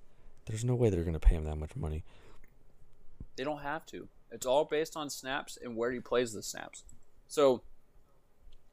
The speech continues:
Speaker 2: that's what I'm saying. This is a one-of-a-kind deal. This has never
Speaker 1: Why
Speaker 2: been
Speaker 1: is
Speaker 2: done
Speaker 1: it that
Speaker 2: before.
Speaker 1: the Saints always have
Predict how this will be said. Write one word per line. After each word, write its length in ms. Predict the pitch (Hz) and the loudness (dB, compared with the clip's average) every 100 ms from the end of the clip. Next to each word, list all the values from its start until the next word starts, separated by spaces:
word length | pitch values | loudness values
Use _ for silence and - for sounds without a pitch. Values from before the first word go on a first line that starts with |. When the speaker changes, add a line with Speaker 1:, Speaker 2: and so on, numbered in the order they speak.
| - - - | -20 -20 2
Speaker 2:
that's 160 | 143 156 | 6 8
what 80 | 180 | 6
I'm 80 | 156 | 4
saying. 220 | 139 104 | 2 2
This 100 | 139 | 2
is 60 | |
a 60 | 208 | 6
one-of-a-kind 600 | 147 139 123 - 113 107 | 8 8 6 4 2 6
deal. 260 | 101 95 - - - - | 8 8 6 -6 -18 -4
This 160 | 117 | -2
has 160 | 123 113 | 0 6
never 220 | 127 139 | 8 8
Speaker 1:
Why 120 | 120 | 8
Speaker 2:
been 40 | 294 | 8
Speaker 1:
is 80 | 302 | 10
Speaker 2:
done 140 | 359 | 10
Speaker 1:
it 20 | |
that 120 | 247 - | 10 12
Speaker 2:
before. 140 | 127 | 12
Speaker 1:
the 40 | |
Saints 260 | 160 170 151 | 12 12 10
always 380 | 120 135 131 123 | 12 12 12 10
have 320 | 135 117 | 8 6